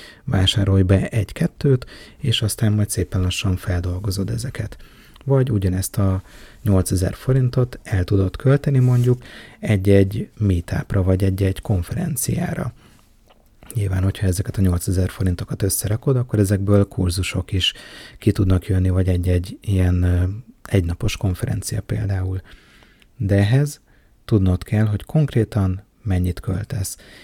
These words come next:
És hogyha megvan az, hogy te konkrétan kétszázezer forintot költesz, ennyi kell neked minimum, akkor ehhez már hozzá lehet csapni a várható kiadásokat, mint a kata, iparűzési adó, előfizetések,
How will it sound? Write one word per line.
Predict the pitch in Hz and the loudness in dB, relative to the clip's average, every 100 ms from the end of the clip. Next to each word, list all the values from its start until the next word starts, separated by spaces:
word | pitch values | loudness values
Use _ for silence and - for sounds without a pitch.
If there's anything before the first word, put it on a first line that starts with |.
| - | -10
És | - 104 | -4 -2
hogyha | 101 107 | -2 0
megvan | 101 95 95 92 | 2 2 0 0
az, | - | 0
hogy | 104 92 | -2 -2
te | - | -4
konkrétan | - 110 92 - 95 - 90 87 | -4 -2 0 -2 -4 -2 -4 -4
kétszázezer | - 104 - 98 92 92 92 | -4 -2 0 -2 -2 -2 -4
forintot | - 98 92 87 - | -4 -4 -4 -4 -8
költesz, | - 117 120 123 175 - - - - | -6 -4 -2 -2 -4 -4 -10 -16 -4
ennyi | 110 98 95 95 - _ - | 0 0 0 -2 -6 _ -6
kell | 101 90 | -2 0
neked | 90 - 104 98 | -2 -4 -6 -2
minimum, | 117 139 147 160 - - - - - - | 0 2 0 -2 -6 -20 -20 -20 -20 -6
akkor | 123 123 135 | -6 -2 2
ehhez | 92 87 90 117 | 2 2 0 0
már | 107 101 | 0 0
hozzá | 98 90 90 | 0 -2 -2
lehet | 90 92 87 | -2 -2 -4
csapni | - 92 - 123 143 - - - | -4 -6 0 0 0 -4 -20 -6
a | 110 104 101 104 110 _ _ | 0 2 2 0 -4 _ _
várható | 107 92 92 95 - 104 101 110 - _ _ - | -4 -2 -2 -4 -2 2 2 0 -8 _ _ -4
kiadásokat, | - 90 90 87 - 101 95 - | 2 4 4 0 -2 -4 -4 -4
mint | - - | -4 -6
a | 135 | -8
kata, | - 135 104 92 202 | -4 -2 0 -2 -2
iparűzési | 196 - 104 101 98 92 - 98 | -6 -2 0 0 0 -2 -2 -4
adó, | 92 90 90 | -2 -4 -4
előfizetések, | - 120 104 - 95 95 - 95 - 92 - | -2 0 0 -2 -2 -2 -2 -2 0 -2 -2